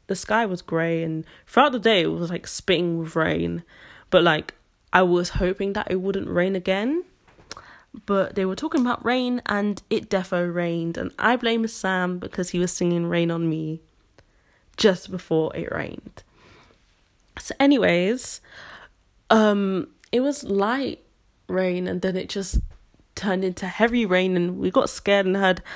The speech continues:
thunder and we saw lightning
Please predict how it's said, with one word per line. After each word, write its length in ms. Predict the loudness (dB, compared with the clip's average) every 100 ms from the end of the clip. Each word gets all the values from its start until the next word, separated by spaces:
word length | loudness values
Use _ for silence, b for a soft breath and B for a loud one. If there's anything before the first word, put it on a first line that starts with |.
| B B B
thunder 500 | -8 4 6 8 6
and 300 | 6 4 4
we 80 | 0
saw 200 | -2 -2
lightning 1080 | 0 2 2 0 2 2 2 0 -2 -2 -4